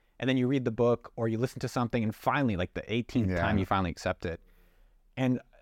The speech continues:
Speaker 1: I kid you not, it was probably about four weeks later when I, I finally sent it, and then four weeks later, I met Mafe.
Speaker 2: Isn't that fascinating?
Speaker 1: I know, I know. I hate that story, but the, the key part, I don't hate the story. I love that story. But one thing that I, I've changed my perspective on,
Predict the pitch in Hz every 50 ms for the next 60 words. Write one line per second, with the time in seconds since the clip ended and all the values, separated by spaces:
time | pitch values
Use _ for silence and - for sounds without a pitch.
0 | - _ - 110 - - 160 151 147 127 123 127 143 143 110 101 98 - - 113
1 | 113 113 110 98 101 98 92 - - - - 131 123 123 110 - - - 101 101
2 | 107 104 95 87 90 85 - - - - - - - - 170 185 202 185 - 139
3 | 117 - - 107 95 113 104 - - 139 127 123 107 - - 104 101 95 92 95
4 | 80 90 90 90 - - - - - _ _ - - - - - - - - -
5 | - _ _ _ _ - - 117 123 165 185 160 127 - - 117 113 117 110 -
6 | 117 90 85 82 82 - 143 170 190 190 185 185 185 180 180 170 175 180 202 190
7 | 180 160 156 196 220 - 220 202 - - 208 196 165 139 143 - - 147 151 202
8 | - - 147 156 147 - - 226 220 202 - - 180 - - - - 170 - -
9 | 175 185 175 160 - - - - - - 127 135 147 175 196 185 151 127 - -
10 | - 139 127 113 98 90 - _ _ _ _ _ _ _ _ _ _ _ _ 147
11 | 143 127 135 160 185 - 180 175 151 135 123 117 113 - - 117 110 - - 135
12 | 127 127 113 104 92 92 - - 101 101 - 120 120 127 123 120